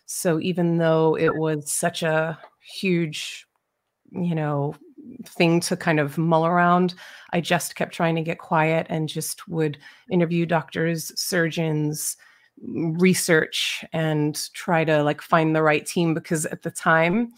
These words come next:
I was like, "There's no way I'm going to do chemo." Um, I had all these strong beliefs of, like,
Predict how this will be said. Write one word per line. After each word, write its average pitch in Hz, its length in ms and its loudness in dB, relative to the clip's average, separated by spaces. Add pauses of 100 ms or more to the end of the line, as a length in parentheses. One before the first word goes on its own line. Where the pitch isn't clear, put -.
(340)
I 160 260 4
was 156 240 -2
like, 151 360 -2
"There's 160 280 -6
no 262 260 0
way 247 220 0
I'm 220 140 -2
going 214 240 0
to 202 80 0
do 202 120 -4
chemo." 175 720 -2
Um, 156 560 -6
I 170 120 -8
had 165 160 -4
all 170 100 0
these 170 220 -6
strong 175 340 0
beliefs 170 540 -4
of, 180 160 -10
like, 190 340 -6